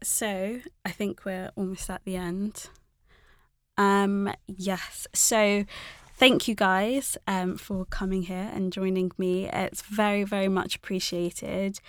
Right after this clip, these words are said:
And, um, it has been a pleasure having you on. And I loved reading On Anxiety, which was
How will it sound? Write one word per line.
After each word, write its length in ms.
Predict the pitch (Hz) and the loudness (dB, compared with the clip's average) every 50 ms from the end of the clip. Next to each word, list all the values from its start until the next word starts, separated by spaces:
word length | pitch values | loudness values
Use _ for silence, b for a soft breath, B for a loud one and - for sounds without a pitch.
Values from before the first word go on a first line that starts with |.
| B B B B B B B _ | B B B B B B B _
And, 580 | - 196 196 196 196 190 196 196 196 196 - - - _ _ | 4 6 6 8 6 6 6 4 4 2 0 -4 -10 _ _
um, 240 | - 190 185 185 175 - | 6 6 6 6 4 2
it 100 | 180 - | 2 0
has 180 | 208 202 214 202 | 2 0 0 0
been 160 | - 233 226 | 2 2 2
a 80 | 220 202 | 2 2
pleasure 320 | - 233 226 214 - 208 | 2 2 2 2 2 -2
having 280 | 196 202 202 202 196 185 | -2 -2 -2 0 0 0
you 220 | 190 185 180 180 | 0 0 0 0
on. 440 | 185 - - - 190 190 202 202 b b b b b - | -2 -2 -2 -2 0 0 -2 -2 b b b b b 4
And 120 | 196 196 | 6 6
I 60 | 196 | 6
loved 420 | 202 202 208 220 220 220 202 - - | 6 6 6 6 6 6 4 0 -2
reading 480 | 190 190 185 180 - 170 175 175 175 - - _ _ | 0 0 0 0 0 0 0 0 -2 -2 -8 _ _
On 120 | 180 175 175 | -2 0 2
Anxiety, 680 | 170 175 175 - 175 170 165 170 - - 165 165 165 | 0 0 -2 -2 -4 -4 -6 -6 -8 -8 -6 -6 -6
which 340 | 170 175 156 - - - - | -4 -4 -6 -6 -8 -8 -8
was 380 | 180 165 160 185 202 208 - | -6 -6 -6 -6 -8 -10 -12